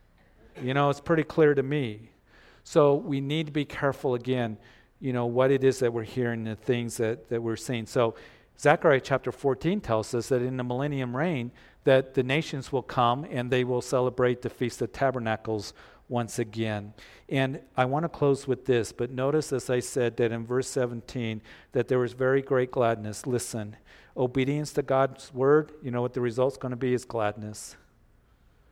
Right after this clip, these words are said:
Disobedience to God's word is gonna be sadness. Be obedient to God's word, and there's gonna be gladness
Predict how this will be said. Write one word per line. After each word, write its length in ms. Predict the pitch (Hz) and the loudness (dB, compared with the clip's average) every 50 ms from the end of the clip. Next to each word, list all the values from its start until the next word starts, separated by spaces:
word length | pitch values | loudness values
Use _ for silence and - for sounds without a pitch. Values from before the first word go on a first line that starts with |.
| _ _ _ _ _ 117 | _ _ _ _ _ 2
Disobedience 720 | 123 135 135 - 165 143 139 151 147 151 160 160 156 - | 2 2 4 4 0 0 0 0 0 2 0 0 -2 -4
to 80 | - - | -6 -2
God's 340 | 139 147 143 147 143 - - | 2 4 4 4 2 -2 -2
word 360 | 143 147 151 160 180 190 185 - - - - _ _ _ _ _ _ _ | 2 4 6 6 4 2 0 -6 -16 -20 -20 _ _ _ _ _ _ _
is 100 | 123 113 | -8 -6
gonna 240 | - 135 123 123 120 | -4 -6 -4 -4 -4
be 280 | 113 127 120 117 117 | 0 0 2 2 0
sadness. 840 | 107 - - - 120 101 107 110 104 104 101 98 101 - - - - - _ _ _ _ _ _ _ _ _ - - - _ _ _ _ _ _ _ _ _ _ _ _ - _ _ _ _ _ _ _ _ _ | -2 -6 -8 -4 -4 -4 -4 -4 -6 -10 -12 -12 -12 -14 -16 -18 -20 -20 _ _ _ _ _ _ _ _ _ -20 -20 -20 _ _ _ _ _ _ _ _ _ _ _ _ -20 _ _ _ _ _ _ _ _ _
Be 160 | - 120 123 | 0 2 2
obedient 500 | 127 120 123 131 131 139 160 170 185 175 | 2 2 2 -2 -2 0 0 -2 -4 -4
to 80 | - 170 | -6 -2
God's 360 | 151 151 147 147 147 - - | 0 2 2 2 0 -2 -8
word, 340 | 160 147 127 123 120 127 131 - - _ _ _ _ _ _ _ _ _ _ _ _ _ _ _ _ _ _ _ _ _ _ _ _ _ _ _ _ _ _ _ _ _ _ _ _ _ _ _ _ _ _ _ _ _ _ | -6 -6 -4 -4 -6 -10 -14 -18 -20 _ _ _ _ _ _ _ _ _ _ _ _ _ _ _ _ _ _ _ _ _ _ _ _ _ _ _ _ _ _ _ _ _ _ _ _ _ _ _ _ _ _ _ _ _ _
and 100 | 110 107 | -10 -6
there's 160 | 110 117 117 | -4 -4 -4
gonna 200 | - - 120 117 | -4 -6 -8 -4
be 120 | 113 117 110 | -4 -4 -2
gladness 680 | - 123 113 113 117 123 131 139 139 156 165 - - | 0 2 2 2 2 2 0 -2 -6 -6 -6 -8 -12